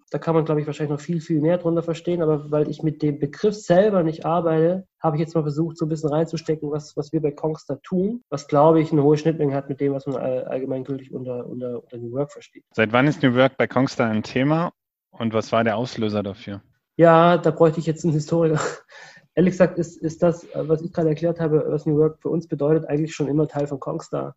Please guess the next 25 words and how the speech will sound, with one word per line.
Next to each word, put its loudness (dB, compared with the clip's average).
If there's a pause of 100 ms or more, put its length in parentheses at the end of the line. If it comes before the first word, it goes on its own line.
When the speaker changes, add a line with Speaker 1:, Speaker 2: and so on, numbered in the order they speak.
(120)
Speaker 1:
Ich -18
bin 0
jetzt 2
seit 2
knapp -2
drei 0
Jahren 2
bei -4
Kongstar -2
und, -8
und -4
seitdem, 0
seitdem 0
sind 0
wir -2
eigentlich -4
schon 2
auf -4
der 0
Suche -6
oder 2
sind -4
wir -4
unterwegs, -2 (140)
uns, 4